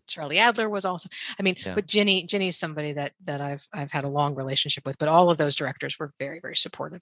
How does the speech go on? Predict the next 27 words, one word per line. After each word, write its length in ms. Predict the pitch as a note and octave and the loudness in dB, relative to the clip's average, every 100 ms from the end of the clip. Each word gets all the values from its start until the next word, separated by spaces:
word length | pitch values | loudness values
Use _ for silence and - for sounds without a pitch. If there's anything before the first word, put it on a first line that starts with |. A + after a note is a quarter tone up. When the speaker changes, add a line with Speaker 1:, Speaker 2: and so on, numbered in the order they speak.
| C#3 | -12
Speaker 1:
and 160 | C#3 | -10
very, 400 | C#3+ C#3 C#3 - _ _ _ - | -8 -6 -6 -8 _ _ _ -4
people 200 | G3 D3+ | 0 2
I've 80 | D3 | 2
worked 160 | D3 | -2
with 80 | C#3 | -4
for 120 | - C3 | -8 -8
years. 360 | B2+ F#3 - _ | -8 -8 -8 _
Speaker 2:
Yeah, 380 | B2 A2 A#2+ G#2+ - | -6 -2 0 0 -2
I 60 | |
mean, 220 | F#2 G2+ G2+ | -6 -4 -2
what 120 | A2 | -2
a 40 | |
great 320 | F#2 A2 A2 - _ | 0 0 -2 -4 _
w-, 480 | - - B1 - F2+ A#2+ | -20 -20 -20 -18 -18 -6
group 260 | B2 B2 | -4 -2
of, 240 | A#2 F#2 G#2+ | -2 -2 -2
uh, 260 | G2 F#2 - | 0 -2 -2
colleagues 520 | A#2 A2 A#2 F#2 - | 2 4 2 -2 -6
to 260 | A2 G2+ G2 | -4 -2 -2
work 320 | G#2 A2 A2 | -2 -2 0
with 220 | G#2+ G2+ F#2+ | -4 -4 -6
and 120 | F#2 | -8
learn 180 | G#2+ A2 | -8 -8
from. 340 | G2 F#2 E2+ _ - | -6 -6 -6 _ -8
Um, 320 | F#2+ F#2 E2+ _ _ _ - - _ - | -4 -4 -8 _ _ _ -20 -20 _ -2
but 340 | C3 A#2 E2+ | 0 0 -6